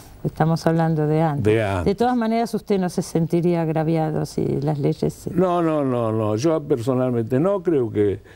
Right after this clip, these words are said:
Speaker 2: En fin,
Speaker 1: ¿Por
Speaker 2: eh,
Speaker 1: qué?
Speaker 2: en
Speaker 1: Porque es
Speaker 2: cuanto
Speaker 1: otro momento.
Speaker 2: Yo no quiero hablar mucho de esto hasta que, hasta que no ju-,
Speaker 1: Ajá.
Speaker 2: juzgue la Corte, pero es otro momento.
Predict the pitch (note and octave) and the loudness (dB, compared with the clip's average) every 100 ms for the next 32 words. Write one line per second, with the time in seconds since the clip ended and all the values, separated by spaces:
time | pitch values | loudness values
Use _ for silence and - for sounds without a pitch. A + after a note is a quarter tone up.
0 | - - G2 G#2+ F3+ E3+ - - G#3+ A3 | -20 -10 -2 0 0 -2 -4 0 2 2
1 | A3+ G3+ F#3+ D#3 A3 A#3 A3 G#3 G3+ G3+ | 0 0 0 0 0 -2 -2 0 0 0
2 | A3+ G#3 E3+ D#3+ D#3+ E3+ E3 F3+ F3 D#3 | 0 -2 -2 0 0 0 0 0 2 2
3 | D#3 D#3+ E3 D#3 D#3+ E3 D3 C3+ C#3 B2 | 0 0 -2 0 0 0 -2 -2 -2 -2
4 | A2 A#2 G#2 A#2 C3 A#2 - - C3+ F3 | -2 -2 -2 -2 -2 -4 -10 -8 -2 0
5 | F3+ D#3+ D#3 F#3 F#3 B2 A2+ A#2+ F2+ G#2 | 0 0 0 0 0 -2 -2 -2 0 -2
6 | F#2 - - - F3 E3 D#3+ C3+ B2 C3 | -2 -6 -6 0 0 2 0 0 0 0
7 | F3 D3 F2+ E2+ | 0 -2 -2 -6